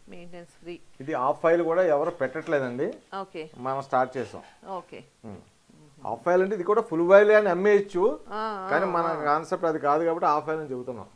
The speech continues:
Speaker 1: ఓకే, ఓకే.
Speaker 2: ఉమ్.
Speaker 1: హాఫ్ ఆయిల్ తెచ్చి ఫుల్ ఆయిల్ అని చెప్పి
Speaker 2: ఆ, ఆ,
Speaker 1: అమ్మేస్తారు.
Speaker 2: అమ్మేస్తారు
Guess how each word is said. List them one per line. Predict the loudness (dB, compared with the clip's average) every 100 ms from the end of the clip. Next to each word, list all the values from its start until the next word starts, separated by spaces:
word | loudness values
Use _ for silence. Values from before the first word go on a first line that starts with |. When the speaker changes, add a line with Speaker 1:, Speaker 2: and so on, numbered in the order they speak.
| _ -14
Speaker 1:
ఓకే, | -14 -14 -18
ఓకే. | -18 -16
Speaker 2:
ఉమ్. | -16 -18 -20 -10 0
Speaker 1:
హాఫ్ | 0 0
ఆయిల్ | -4 -4
తెచ్చి | -6 -8 -10
ఫుల్ | -10 -4
ఆయిల్ | -2 -2
అని | -4
చెప్పి | -4 0
Speaker 2:
ఆ, |
ఆ, |
Speaker 1:
అమ్మేస్తారు. | 0 2 2
Speaker 2:
అమ్మేస్తారు | 2 2 2 0 -4 -12